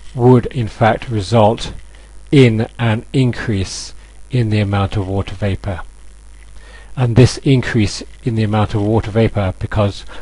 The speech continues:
water vapor is a greenhouse gas, would also further increase the temperature, causing more global warming. This increase in, uh, water vapor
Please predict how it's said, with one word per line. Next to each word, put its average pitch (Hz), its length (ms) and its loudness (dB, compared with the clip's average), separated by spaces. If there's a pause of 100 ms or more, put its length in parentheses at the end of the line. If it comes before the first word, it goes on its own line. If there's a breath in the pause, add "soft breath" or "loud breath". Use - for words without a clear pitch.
(100 loud breath)
water 110 260 -2
vapor 101 300 0
is 113 220 -4
a 101 40 0
greenhouse 95 540 -2
gas, 90 480 -4 (480 loud breath)
would 120 200 6
also 113 580 2
further 98 760 4 (720 soft breath)
increase 110 520 0
the - 100 -8
temperature, 98 560 -6 (1160 loud breath)
causing 101 420 -2
more 95 240 0
global 90 380 -2
warming. 87 380 -8 (1600 loud breath)
This - 480 4 (240)
increase 135 800 0
in, 101 400 -2
uh, 98 240 -2
water 101 540 0
vapor 101 540 0